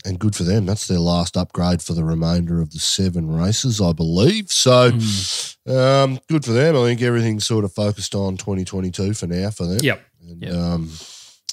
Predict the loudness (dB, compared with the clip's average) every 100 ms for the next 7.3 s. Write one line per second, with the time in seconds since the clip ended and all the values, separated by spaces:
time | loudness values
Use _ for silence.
0 | -18 -20 _ _ _ -6 -2 -2 -2 -4
1 | -4 -4 -4 -8 -8 -6 -6 -8 -10 -6
2 | -4 -4 -6 -2 -2 -2 -6 -4 -2 0
3 | -2 -4 -4 0 0 -2 -6 -20 -10 -2
4 | -2 0 2 2 2 0 -6 -10 -8 -10
5 | -12 -16 -6 4 6 6 4 2 2 0
6 | 2 0 0 0 2 0 -2 -2 -2 0
7 | 0 0 -2